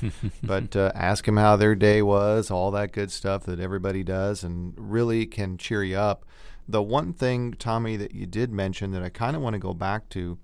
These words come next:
Speaker 2: is you said in addition to the benefits outside of the cost, 'cause we're concerned about costs, having a pet, of course, does not come out without the cost of time.
Speaker 1: Right.
Speaker 2: So one of the things that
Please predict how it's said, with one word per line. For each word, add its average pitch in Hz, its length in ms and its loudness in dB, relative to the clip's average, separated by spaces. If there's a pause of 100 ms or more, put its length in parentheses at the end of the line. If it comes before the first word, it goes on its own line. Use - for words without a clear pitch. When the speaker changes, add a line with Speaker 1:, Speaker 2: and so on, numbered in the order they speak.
(340)
Speaker 2:
is 92 140 -6
you 101 120 -6
said 95 260 -2
in 98 140 -4
addition 113 560 -2
to 98 420 -4
the 87 140 -10
benefits 107 500 0
outside 98 440 0
of 117 60 2
the 104 60 0
cost, 92 440 -6
'cause 95 160 -10
we're 95 160 -8
concerned 98 720 -6
about 87 420 -6
costs, 85 500 -10 (640)
having 120 360 2
a 98 60 -2
pet, 107 320 0
of - 160 -12
course, 95 440 -4 (520)
does 117 220 2
not 107 200 0
come 110 180 -2
out 101 220 -2
without 101 240 -4
the - 80 -8
cost 95 480 -2 (160)
of 85 380 -4 (100)
time. 82 540 -4 (100)
Speaker 1:
Right. - 260 0 (280)
Speaker 2:
So 98 340 -2
one 95 380 0
of 117 60 0
the 101 100 -2
things 101 520 -2
that 95 280 0